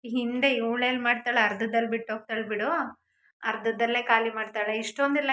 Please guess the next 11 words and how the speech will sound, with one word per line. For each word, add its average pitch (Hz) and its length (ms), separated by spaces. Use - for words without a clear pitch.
ಖರ್ಚು 240 360
ಮಾಡಿ 240 220
ಕಟ್ಟಕ್ಕಾಗತ್ತಾ?" 220 880
ಅಂತ 220 260
ಅನ್ಕೊಂಡಿರೋರ್ಗೆ 285 800
ಇವತ್ತು 285 440
ನಮ್ಮನೆ 285 680
ಯಾವ 214 260
ಲೆವೆಲ್‌ಗೆ 226 480
ಬಂದಿದೆ 208 300
ಅಂತ, 202 240